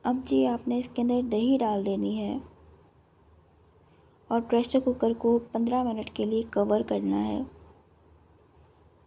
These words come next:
पन्द्रह मिनट के बाद आपने इसको, जब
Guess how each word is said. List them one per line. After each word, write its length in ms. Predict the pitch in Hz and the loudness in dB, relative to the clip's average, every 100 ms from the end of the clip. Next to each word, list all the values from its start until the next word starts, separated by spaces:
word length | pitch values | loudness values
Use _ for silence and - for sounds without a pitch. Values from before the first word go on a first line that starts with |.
| - - - _ _ - - | -20 -20 -20 _ _ -18 -6
पन्द्रह 300 | 226 240 269 | 0 2 4
मिनट 280 | 269 240 254 | 4 2 0
के 120 | 240 | -2
बाद 320 | 247 220 233 | 0 0 0
आपने 400 | 214 208 220 214 | 0 -2 -4 -2
इसको, 360 | 226 - 220 214 | -4 -4 -2 0
जब 220 | 220 220 | 0 -4